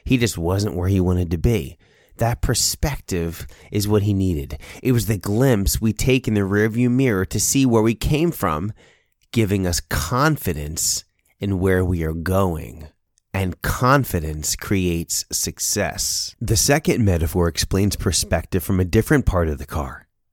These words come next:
I run out of gas over a dozen times in my life. I tend to ride E until the light goes on. I know that the car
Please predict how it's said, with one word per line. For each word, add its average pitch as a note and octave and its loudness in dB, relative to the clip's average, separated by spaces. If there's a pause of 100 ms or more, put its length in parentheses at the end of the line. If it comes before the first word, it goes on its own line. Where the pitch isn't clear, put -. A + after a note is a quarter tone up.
I A3 0
run F#3+ 6
out C#3+ 6
of F#2+ 2
gas E2+ 0
over E2 0
a D#2 0
dozen A#2 2
times F2+ 0
in E2 0
my D2+ -4
life. C#2 -12 (600)
I F#2 -2
tend G2 2
to F2 4
ride F2+ 2 (140)
E B2 4 (520)
until D#3 2
the E3+ 0
light F3+ 0
goes A2+ 4
on. D2+ -4 (640)
I F#3+ 4
know F3 4
that D3 2
the D#3 -2
car A2 4